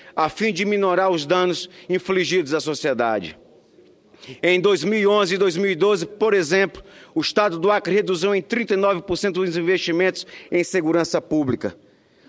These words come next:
Logo, faltam recursos não só para o policiamento ostensi-, ostensivo, mas também para a inteligência e o, e o instrumento-chave para reduzir a violência, como insistem os especialistas.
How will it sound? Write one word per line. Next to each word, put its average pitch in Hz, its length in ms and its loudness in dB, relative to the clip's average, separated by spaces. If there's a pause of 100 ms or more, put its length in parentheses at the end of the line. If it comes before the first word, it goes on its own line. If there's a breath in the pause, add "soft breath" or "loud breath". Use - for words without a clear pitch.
(140 soft breath)
Logo, 160 560 2 (300 loud breath)
faltam 190 420 2
recursos 196 460 0
não 247 180 2
só 233 180 2
para 208 240 2
o 185 60 0
policiamento 190 640 0
ostensi-, 165 560 -4
ostensivo, 156 920 -2 (340 loud breath)
mas 170 240 2
também 180 280 2
para 175 240 0
a - 20 0
inteligência 165 840 0 (600 loud breath)
e 160 100 0
o, 208 180 -6
e 160 80 -2
o 180 80 2
instrumento-chave 170 960 0
para 165 280 -2
reduzir 147 420 -2
a 156 60 0
violência, 143 500 -2
como 156 240 -2
insistem 147 540 -6 (260 loud breath)
os 139 160 -2
especialistas. 117 1040 -4